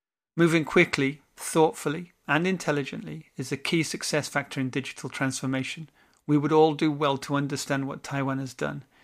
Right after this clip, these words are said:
If you want to get some more ideas of where Taiwan is in their digital transformation,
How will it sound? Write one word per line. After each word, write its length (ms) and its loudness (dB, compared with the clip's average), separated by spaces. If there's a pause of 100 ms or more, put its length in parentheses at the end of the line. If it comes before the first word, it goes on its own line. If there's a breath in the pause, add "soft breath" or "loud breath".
(340 soft breath)
If 100 -6
you 100 4
want 140 4
to 60 2
get 160 0
some 200 0
more 220 6
ideas 420 2
of 140 -8
where 180 -4
Taiwan 520 0
is 140 -2
in 140 4
their 200 2
digital 440 -8
transformation, 800 -6